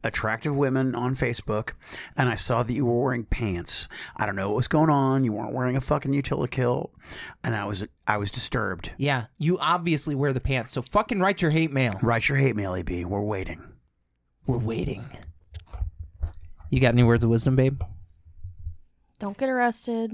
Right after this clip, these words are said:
Speaker 3: Try to enjoy the holidays. And have a great night.
Speaker 2: Or day. You don't know when they're listening to this.
Speaker 3: But the night is coming.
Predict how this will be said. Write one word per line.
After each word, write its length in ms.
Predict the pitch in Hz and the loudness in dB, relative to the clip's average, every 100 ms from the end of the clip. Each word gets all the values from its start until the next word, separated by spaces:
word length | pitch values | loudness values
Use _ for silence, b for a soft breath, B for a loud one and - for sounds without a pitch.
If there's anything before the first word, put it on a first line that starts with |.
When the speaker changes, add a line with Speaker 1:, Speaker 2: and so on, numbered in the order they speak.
| 220 _ _ _ _ _ _ _ | -10 _ _ _ _ _ _ _
Speaker 3:
Try 220 | - 202 | -6 -2
to 60 | 214 | 0
enjoy 320 | 233 233 226 | 0 0 0
the 100 | 226 | -2
holidays. 880 | 220 220 214 214 214 208 202 - - _ _ _ _ _ _ - _ - | -2 -2 -2 -2 -2 -2 -4 -8 -16 _ _ _ _ _ _ -20 _ -8
And 680 | 214 196 190 190 185 196 - - 190 - - _ _ _ _ | -6 -4 -6 -10 -10 -12 -14 -20 -20 -20 -20 _ _ _ _
have 160 | - 196 | -16 -10
a 20 | |
great 160 | 196 | -10
night. 160 | 180 - _ _ _ _ _ _ _ _ _ - _ _ - _ | -10 -16 _ _ _ _ _ _ _ _ _ -20 _ _ -20 _
Speaker 2:
Or 160 | 156 151 | -4 -2
day. 420 | 139 123 123 123 139 | -2 -2 -4 -8 -6
You 100 | 160 | -4
don't 160 | 180 | 0
know 80 | 170 | 0
when 200 | 131 127 | 0 2
they're 140 | 120 113 | 0 0
listening 420 | 113 - 113 113 | -2 -2 -2 -2
to 60 | |
this. 420 | 110 113 113 - - _ | -2 -2 -2 -8 -16 _
Speaker 3:
But 240 | 196 165 _ _ _ _ | -4 -4 _ _ _ _
the 100 | 196 | -6
night 260 | 190 185 170 | -4 -6 -8
is 100 | - | -14
coming. 380 | - 165 180 | -14 -16 -16